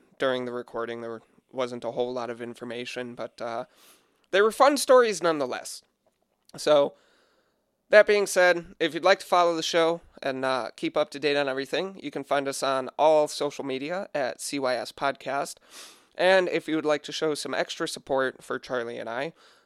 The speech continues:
please be sure to check out our Patreon at patreon dot com backslash C Y S podcast. We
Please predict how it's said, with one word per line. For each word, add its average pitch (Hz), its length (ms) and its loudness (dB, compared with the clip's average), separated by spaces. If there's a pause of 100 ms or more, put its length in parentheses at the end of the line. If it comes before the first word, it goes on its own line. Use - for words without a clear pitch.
please 202 260 -6
be 202 100 -6
sure 170 180 -2
to 156 80 -6
check 151 240 -4
out 135 160 0
our 123 80 -6
Patreon 170 680 -4
at - 240 -4
patreon 160 500 -2
dot 143 220 0
com 131 360 -4 (340)
backslash 135 760 0
C - 220 -6
Y 135 160 2
S 123 180 -8
podcast. 156 680 -2 (720)
We 135 460 -4